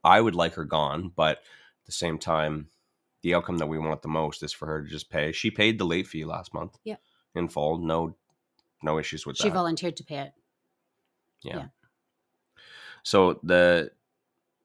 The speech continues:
Speaker 1: you know, filing directly with the R T D R S is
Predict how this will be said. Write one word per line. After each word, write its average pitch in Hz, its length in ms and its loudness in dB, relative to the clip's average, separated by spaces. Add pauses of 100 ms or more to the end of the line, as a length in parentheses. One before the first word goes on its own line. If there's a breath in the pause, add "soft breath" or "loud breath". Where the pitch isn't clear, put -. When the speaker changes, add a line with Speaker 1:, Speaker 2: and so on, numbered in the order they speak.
(240)
Speaker 1:
you 90 100 -2
know, 80 200 -6 (400)
filing 104 500 6
directly 87 340 -2
with 85 120 -6
the 80 100 -2
R 82 80 0
T - 160 -12
D 85 100 -4
R 78 160 -4
S 78 340 -8
is - 280 -16